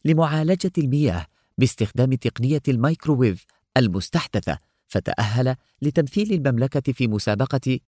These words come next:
Intel إسيف. وتوالت النجاحات، إذ تم ترشيحه لتمثيل المملكة في مسابقة تايوان الدولية للعلوم لعام ألفين وسبعة عشر للميلاد، فحقق المركز الرابع على مستوى العالم في مجال الهندسة البيئية،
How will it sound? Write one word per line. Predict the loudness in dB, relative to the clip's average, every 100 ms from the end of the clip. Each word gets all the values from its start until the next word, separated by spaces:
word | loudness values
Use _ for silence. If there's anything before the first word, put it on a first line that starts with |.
| -2
Intel | 0 0 0 0 2
إسيف. | 0 0 -2 -4 -10 _ _
وتوالت | 0 2 2 0 -2 -2
النجاحات، | 0 0 0 -4 -4 -10 _ _ -2
إذ | -2
تم | 0 -2 -2
ترشيحه | -2 -2 -2 -2 0 0
لتمثيل | 0 -4 -2 -2 0
المملكة | 0 0 -2 -2 -4 -2
في | -2
مسابقة | -2 -2 -2 -4 -4
تايوان | -4 -2 0 0
الدولية | 0 0 0 0 0
للعلوم | 0 -2 -2 0 0 -2 -6 _ -2
لعام | 0 0 -2 -2 -2
ألفين | -2 0 0 0
وسبعة | -2 -2 -2 -2
عشر | -2 -2 -2 -2
للميلاد، | 0 0 0 0 -4 -8 _ _ -8
فحقق | -2 -2 -2 -6 -4
المركز | -2 -2 -2 -2
الرابع | -2 -2 -2 -2 -4 _ _ -2
على | 0 2
مستوى | 2 0 -2 -2 0
العالم | 0 0 2 2 -2 _ _
في | 0 2
مجال | 2 0 0
الهندسة | 0 0 0 2 0 0 -2
البيئية، | -2 0 0 -2 -2